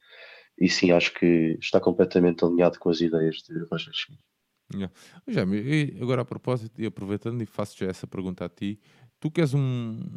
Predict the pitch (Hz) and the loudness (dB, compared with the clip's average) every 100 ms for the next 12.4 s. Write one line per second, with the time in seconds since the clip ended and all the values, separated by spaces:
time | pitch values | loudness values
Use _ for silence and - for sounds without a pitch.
0 | - - - 85 95 - 143 139 107 - | -14 -14 -14 -8 -8 2 2 2 -2 -6
1 | 98 73 - 90 78 78 76 - - - | -8 -8 -8 -6 -6 -10 -12 -14 -16 -20
2 | _ _ - 85 82 80 76 76 _ _ | _ _ -10 -6 -6 -6 -12 -20 _ _
3 | _ _ _ _ _ - 113 107 104 - | _ _ _ _ _ -4 -2 0 -2 0
4 | 120 113 87 90 90 87 85 92 156 _ | 0 0 -2 -2 -2 -2 -4 -8 -10 _
5 | - - _ _ _ _ _ - - - | -20 -20 _ _ _ _ _ -20 -20 -12
6 | 101 117 120 - - 98 101 120 123 - | 0 4 4 2 -6 -2 -2 -4 -8 -18
7 | - _ 92 90 - - - - 92 87 | -20 _ -6 -6 -8 -16 -16 -4 -2 -4
8 | - _ _ _ - - 90 85 82 92 | -8 _ _ _ -10 -6 -6 -6 -6 -6
9 | 104 _ - - - - 95 98 98 95 | -8 _ -20 -20 -20 -10 -4 0 2 2
10 | 95 95 92 98 95 95 92 95 92 87 | 2 0 0 -2 -2 -2 -2 -4 -8 -12
11 | _ _ _ _ _ _ - - - 240 | _ _ _ _ _ _ -16 -14 -12 -2
12 | 147 147 131 - | -2 -2 -6 -8